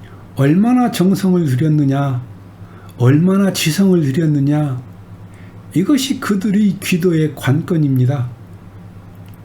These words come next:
그러나 우리의 기도는 엘로힘의 본질입니다. 엘로힘의 본성에 내가 얼마나 참여하였느냐 이겁니다. 그리고 그분으로부터 온 것이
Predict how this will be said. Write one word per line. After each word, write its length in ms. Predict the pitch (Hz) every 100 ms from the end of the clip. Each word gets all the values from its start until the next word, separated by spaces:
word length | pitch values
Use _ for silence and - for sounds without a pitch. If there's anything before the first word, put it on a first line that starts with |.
| - - - - - - - - -
그러나 320 | 117 147 247
우리의 520 | - 135 175 220 190
기도는 720 | - - 127 123 196 139 117 - - - - - -
엘로힘의 760 | 131 135 185 202 - 180 156 131
본질입니다. 1200 | - 131 165 180 170 139 127 131 143 123 - - - - - - - - - - - - - - - - -
엘로힘의 600 | 143 226 262 190 233 208
본성에 480 | 170 208 202 208 170
내가 320 | 156 165 151
얼마나 540 | 127 147 208 226 233
참여하였느냐 1000 | - - 247 226 202 240 226 196 165 151
이겁니다. 840 | 120 120 160 160 139 120 123 123 - - - - - - - - - - - - - - - - - - - - - - -
그리고 320 | - 262 320
그분으로부터 720 | - 190 262 247 233 202 196 165
온 240 | 151 185
것이 540 | 175 123 196 202 123